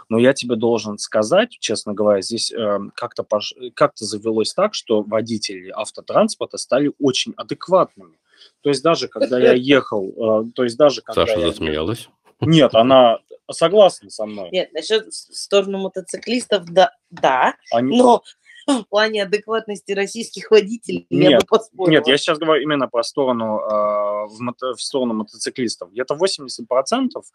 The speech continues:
Speaker 1: это в, э, когда я приближался на мотоцикле,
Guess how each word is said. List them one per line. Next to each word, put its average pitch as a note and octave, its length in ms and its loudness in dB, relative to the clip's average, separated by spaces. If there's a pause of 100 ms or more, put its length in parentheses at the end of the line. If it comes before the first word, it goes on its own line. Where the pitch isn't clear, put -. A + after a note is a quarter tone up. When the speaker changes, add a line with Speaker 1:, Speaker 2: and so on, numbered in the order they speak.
(460)
Speaker 1:
это G#2+ 140 0
в, - 180 -14
э, G#2+ 280 4
когда A#2 300 2
я G#2+ 60 6
приближался C#3 680 -2
на G#2+ 60 -4
мотоцикле, G#2 760 -4